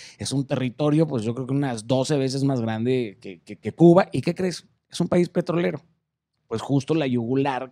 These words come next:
que Fidel siempre necesitó succionar y que necesitaba para subsistir y que necesita hoy.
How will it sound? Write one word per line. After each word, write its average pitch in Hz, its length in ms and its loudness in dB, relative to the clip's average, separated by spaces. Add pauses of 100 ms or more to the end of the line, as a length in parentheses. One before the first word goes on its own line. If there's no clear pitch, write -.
que 143 260 -8
Fidel 123 380 0
siempre 127 420 0
necesitó 107 640 -4
succionar 131 600 -2
y 165 80 0
que 107 140 -10
necesitaba 107 1040 -6 (300)
para 127 120 0
subsistir 131 760 0
y 208 80 0
que 143 120 -6
necesita 123 480 0
hoy. 247 260 0